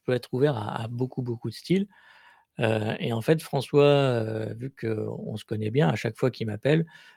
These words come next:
c'est qu'il sait que je, je vais être capable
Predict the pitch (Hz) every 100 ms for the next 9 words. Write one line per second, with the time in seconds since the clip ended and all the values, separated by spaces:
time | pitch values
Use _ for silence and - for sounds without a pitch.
0 | _ - - 120 - 120 110 143 143 127
1 | 113 107 107 104 104 104 104 107 104 -
2 | 113 123 143 135 123 139